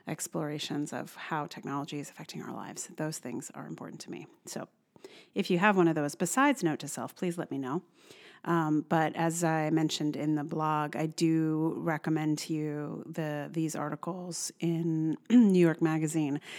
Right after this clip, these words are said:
The, the, the, in the magazine itself, there was this article called "The Internet Apologizes."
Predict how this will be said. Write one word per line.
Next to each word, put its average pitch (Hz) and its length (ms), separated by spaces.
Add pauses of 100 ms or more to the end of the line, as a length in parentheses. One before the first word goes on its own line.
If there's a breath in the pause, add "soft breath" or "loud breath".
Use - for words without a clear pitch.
(180 loud breath)
The, 165 360
the, 160 480 (160)
the, 160 520
in 190 120
the 175 60
magazine 214 420
itself, 175 420
there 165 200
was 156 380
this 156 160
article 160 320
called 160 400
"The 160 140
Internet 151 320
Apologizes." 151 800